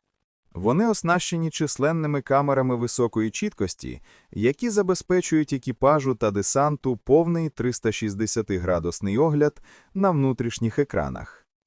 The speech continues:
І це не просто денний трюк. Передові системи ночного бачення та тепловізори означають, що темрява не дає ворогу жодного місця для схованки. Але бачити —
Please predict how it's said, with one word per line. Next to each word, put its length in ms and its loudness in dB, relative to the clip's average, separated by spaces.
І 100 -2
це 200 0
не 120 2
просто 460 0
денний 420 0
трюк. 460 -8
Передові 460 0
системи 520 0
ночного 520 0
бачення 680 0
та 140 2
тепловізори 760 0
означають, 640 2
що 240 -2
темрява 600 0
не 160 0
дає 340 2
ворогу 500 2
жодного 600 2
місця 500 -2
для 200 -4
схованки. 840 -6
Але 280 2
бачити — 680 0